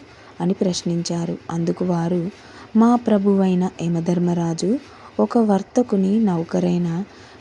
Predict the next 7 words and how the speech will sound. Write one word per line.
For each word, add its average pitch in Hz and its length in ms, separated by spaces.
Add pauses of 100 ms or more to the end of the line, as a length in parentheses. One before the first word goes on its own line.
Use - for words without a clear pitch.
(120)
కాలకల్పుడిని 220 960
ప్రాణాలు 175 600
తీసుకురమ్మని 170 960
ఆజ్ఞాపించారు. 170 880 (500)
మేము 185 480 (380)
మా 208 220
ప్రభువుల 185 580